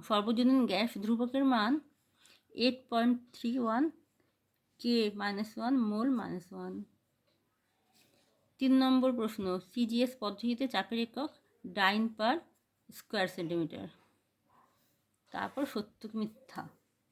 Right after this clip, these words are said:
নিরূপণ করো। এক নম্বর, আর্দ্র বায়ু অপেক্ষা শুষ্ক বায়ু লঘু হয়, এটা ফলস।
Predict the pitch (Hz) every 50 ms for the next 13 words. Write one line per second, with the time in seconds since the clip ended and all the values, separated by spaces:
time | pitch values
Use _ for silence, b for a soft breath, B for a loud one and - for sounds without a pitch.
0 | _ b b b b b b - 208 202 190 175 - 180 175 170 160 165 156 147
1 | 151 180 165 - _ _ _ _ _ _ _ _ _ - - 202 - 214 202 196
2 | 185 180 170 - 185 196 190 196 254 269 240 247 247 262 269 247 - 214 - 247
3 | 247 - - 254 - - 247 233 - - - 269 254 240 233 226 254 302 359 339
4 | 240 220 208 208 202 180 208 220 214 - 190 175 175 185 202 - 214 - - -
5 | 196 180 190 247 269 - - -